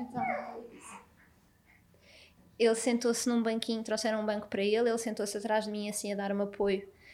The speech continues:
Speaker 2: ah, de braços para eu conseguir estar com os meus braços apoiada no corpo dele, de cócoras.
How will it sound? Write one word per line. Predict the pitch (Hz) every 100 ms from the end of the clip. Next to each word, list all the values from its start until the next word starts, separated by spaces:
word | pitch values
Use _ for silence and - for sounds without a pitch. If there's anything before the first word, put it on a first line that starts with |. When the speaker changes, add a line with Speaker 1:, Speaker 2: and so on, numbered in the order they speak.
| - _
Speaker 2:
ah, | 196 190
de | 180
braços | 175 202 196 -
para | - 196
eu | 196
conseguir | 196 196 202
estar | 196 190
com | -
os | 202
meus | 262
braços | 226 220 208 - -
apoiada | 202 202 190 185 185
no | 196
corpo | 214 202 196
dele, | 220 254 - - - - - - _ - - 622
de | -
cócoras. | 220 208 208 247 302